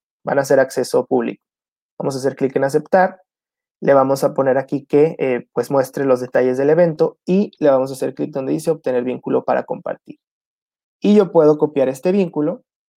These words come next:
y posteriormente igual, eh, compartirlo ya sea a través de, eh, Google Chat,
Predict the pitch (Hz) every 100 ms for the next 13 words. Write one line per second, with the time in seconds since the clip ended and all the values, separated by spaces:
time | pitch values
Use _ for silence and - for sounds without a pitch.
0 | _ _ _ _ 180 175 165 165 160 160
1 | 160 147 151 147 139 143 - - 127 131
2 | 131 131 127 143 139 143 139 135 143 135
3 | 127 127 123 123 123 131 135 135 127 120
4 | 120 131 151 135 131 - 165 160 160